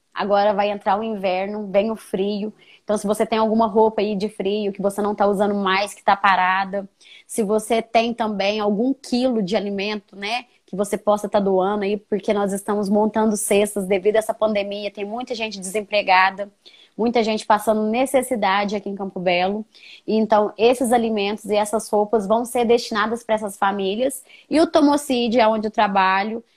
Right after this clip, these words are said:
eles aderiram a essa campanha, né, juntamente comigo, com mais uma outra equipe, e lá se tornou um ponto de acolhimento. Então, depois eu também vou postar de novo os pontos de acolhimentos que tem,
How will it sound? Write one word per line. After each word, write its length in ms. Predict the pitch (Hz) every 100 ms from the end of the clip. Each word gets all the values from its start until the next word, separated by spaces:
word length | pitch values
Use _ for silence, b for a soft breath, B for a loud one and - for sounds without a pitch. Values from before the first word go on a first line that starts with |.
| _
eles 640 | 185 202 208 202 196 185 -
aderiram 600 | 196 202 196 214 254 247
a 20 |
essa 160 | 226 202
campanha, 540 | 202 190 190 196 247
né, 120 | 226
juntamente 520 | 214 202 202 190 190
comigo, 500 | - 190 180 226 214
com 100 | 196
mais 200 | 202 190
uma 120 | 196 190
outra 200 | 185 226
equipe, 480 | - 254 269 311 - b b
e 120 | 285
lá 200 | 294 247 240
se 120 | 240
tornou 320 | 254 240 226
um 140 | 233 269
ponto 580 | - 220 220 226 240
de 140 | 202 202
acolhimento. 720 | 214 226 233 240 180 170 _ _ _ _ -
Então, 340 | 190 196 196
depois 320 | 202 196 208
eu 80 | 190
também 220 | - 208
vou 240 | 202 208 226
postar 400 | 233 220 - 196
de 100 | 190
novo 400 | 190 180 190 190
os 100 | 190
pontos 420 | - 202 226 233 208
de 540 | 202 190 190 170 - -
acolhimentos 680 | 175 202 190 190 190 185
que 140 | - 233
tem, 420 | - 202 254